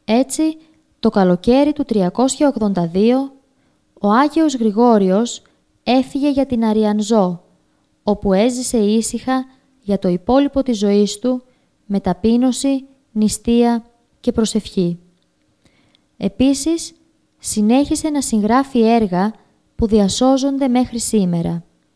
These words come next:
Μόλις αισθάνθηκε το τέλος του, κοινώνησε τον οχράν των μυστηρίων,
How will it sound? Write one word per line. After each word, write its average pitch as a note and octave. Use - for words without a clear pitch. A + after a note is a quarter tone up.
Μόλις D#4+
αισθάνθηκε C#4
το G3+
τέλος G#3
του, C#4+
κοινώνησε C4+
τον C#4
οχράν A3+
των C4+
μυστηρίων, A3+